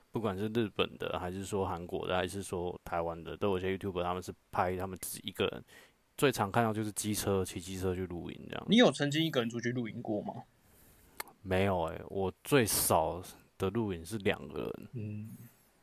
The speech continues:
Speaker 1: 还没到，到一群人。
Speaker 2: 嗯。
Speaker 1: 呃，不，还，还没到一个人啊，不是一群人。
Speaker 2: 嗯。
Speaker 1: 对。所以你问我，我说的就是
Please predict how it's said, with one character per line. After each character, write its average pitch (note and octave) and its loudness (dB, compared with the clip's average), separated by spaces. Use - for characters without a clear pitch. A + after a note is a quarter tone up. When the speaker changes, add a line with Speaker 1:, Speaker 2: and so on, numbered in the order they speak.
Speaker 1:
还 G2+ -4
没 F#2+ -2
到， F#2+ 4
到 G2 4
一 A2 -4
群 E2+ -10
人。 E2+ -4
Speaker 2:
嗯。 B2 0
Speaker 1:
呃， A#2+ 6
不， G#2+ 8
还， A#2 8
还 G#2+ 4
没 A2+ 6
到 C3 10
一 B2 8
个 A2+ 6
人 F#2 4
啊， E2+ -2
不 F2+ -4
是 G#2+ 0
一 G#2+ 2
群 F#2 -4
人。 F#2 0
Speaker 2:
嗯。 A2 -2
Speaker 1:
对。 - -12
所 - 6
以 D#3 10
你 C3 6
问 C3+ 8
我， F2 4
我 F#2+ 4
说 A#2+ 4
的 G#2 0
就 A2 0
是 G#2+ -2